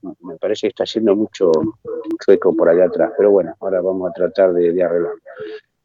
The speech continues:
Mientras nos vamos acomodando, les voy a contar una historia que va a hacerse hoy, precisamente, en el Vaticano, se va a beatificar a Carlo Acutis,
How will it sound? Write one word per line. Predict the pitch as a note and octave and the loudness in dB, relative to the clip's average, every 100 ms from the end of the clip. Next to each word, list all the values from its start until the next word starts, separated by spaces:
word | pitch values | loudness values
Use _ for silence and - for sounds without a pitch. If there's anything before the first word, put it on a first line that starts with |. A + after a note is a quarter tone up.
| A4 | 0
Mientras | G#2+ A#2 | 2 4
nos | A#2 | 4
vamos | D3 C#3+ | 2 2
acomodando, | C3 A#2+ A#2+ C3 E3 E3 | 0 0 2 4 4 4
les | C3+ G#2 | 0 0
voy | A2+ | -6
a | |
contar | A2 A2 G#2 A#2+ | -6 -10 -4 -4
una | A#2 G#2 | -4 -6
historia | - B2+ A#2+ A#2 A#2+ | -6 0 2 4 2
que | A#2 G2 | -2 -4
va | G2 G2 | 0 0
a | |
hacerse | F#2+ - G2 F#2 - F2+ E2+ D#2+ - - F2 - | -2 -6 -10 -8 -8 -6 -6 -8 -14 -16 -8 2
hoy, | B2 F#2 E2+ | 4 4 -2
precisamente, | - - - G2 G2 G#2+ F2+ F#2 | -10 -12 -12 -10 -6 -6 -6 -6
en | F2+ | -6
el | F2+ | -2
Vaticano, | F#2 E2+ F#2+ A#2+ C3+ D3+ D3+ | -4 -4 -8 -2 0 0 -4
se | - F#2 | -6 -4
va | G2 | -2
a | G2+ | 0
beatificar | G2+ F2+ F2 - - - G#2 A#2+ - _ - - - | 0 -2 -8 -12 -14 -4 -2 -2 -4 _ -18 -16 -4
a | G2+ | -4
Carlo | G2 A#2+ A#2+ B2 A#2+ A#2 | 0 2 2 4 2 0
Acutis, | A2 - B2 B2 - A2 - C3+ B2+ | -6 -8 -4 -4 -4 -8 -8 -14 -18